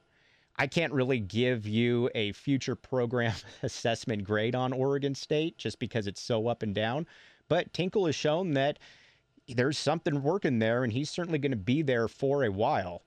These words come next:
So these teams at the top, whether it's U C L A and Oregon,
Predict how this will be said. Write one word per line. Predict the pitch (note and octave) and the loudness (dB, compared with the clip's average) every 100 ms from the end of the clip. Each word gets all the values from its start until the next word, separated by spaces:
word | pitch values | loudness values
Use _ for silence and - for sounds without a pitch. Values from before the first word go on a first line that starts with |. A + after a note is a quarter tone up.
| _ _ _ | _ _ _
So | - G3+ - | 0 0 -2
these | F#3 E3+ D4+ - | 0 2 2 -2
teams | - A3+ G#3 A#2+ A2+ - _ - _ _ | 0 2 2 0 -2 -6 _ -20 _ _
at | - C#3 | -6 -2
the | - | -2
top, | - E3+ G2 - - | 0 0 0 -2 -10
whether | - B2+ C3 A2+ | -2 2 2 2
it's | A2 - - _ _ _ | 0 -4 -16 _ _ _
U | C3+ F3 | 0 0
C | - G3 | 2 2
L | E3+ D#3 | 4 4
A | D3+ D3 D3+ | 4 2 0
and | A#2+ | 0
Oregon, | A#2 C3+ E3+ F3 F3+ | 2 2 2 0 -2